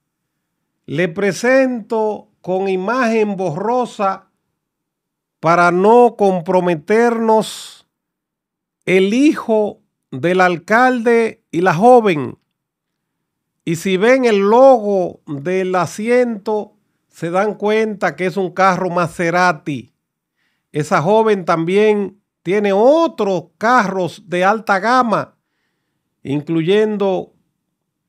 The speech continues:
supuestamente Mercedes-Benz de las caras, de la que usa Foquito. Tres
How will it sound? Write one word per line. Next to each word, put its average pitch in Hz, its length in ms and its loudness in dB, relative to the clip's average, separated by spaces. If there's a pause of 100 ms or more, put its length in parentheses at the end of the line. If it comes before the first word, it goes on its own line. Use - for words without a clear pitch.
(180)
supuestamente 175 960 -2
Mercedes-Benz 160 1200 -2 (500)
de 139 160 -8
las 139 160 -6
caras, 147 720 -4
de 123 140 -10
la 123 120 -6
que 117 140 -8
usa 135 380 -6
Foquito. 107 600 -18 (2000)
Tres 202 520 -2